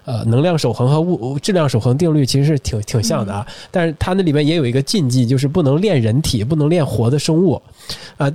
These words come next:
Speaker 1: 那这个有一个，呃，炼金术士，他是国家炼金术士，他为了保住自己这个 title 呢，他就需要不断地钻研这个炼金术的新技术嘛。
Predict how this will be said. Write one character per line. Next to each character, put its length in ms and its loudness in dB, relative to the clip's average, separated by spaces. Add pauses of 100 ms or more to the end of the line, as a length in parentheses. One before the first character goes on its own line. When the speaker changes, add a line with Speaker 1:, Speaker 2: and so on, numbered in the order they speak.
Speaker 1:
那 200 0
这 180 -2
个 120 2
有 200 2
一 140 2
个， 300 0
呃， 200 -2
炼 160 2
金 100 2
术 200 0
士， 260 0
他 100 0
是 140 0
国 200 0
家 180 0
炼 120 2
金 160 2
术 180 0
士， 140 -4 (300)
他 140 0
为 120 2
了 100 4
保 220 -2
住 160 2
自 140 0
己 80 0
这 100 -2
个 100 0
title 420 0
呢， 220 -2
他 120 -2
就 180 0
需 160 -2
要 80 2
不 140 -2
断 180 0
地 80 2
钻 240 0
研 240 2
这 120 0
个 220 0
炼 160 0
金 120 2
术 180 0
的 140 2
新 300 0
技 140 0
术 140 -2
嘛。 180 -6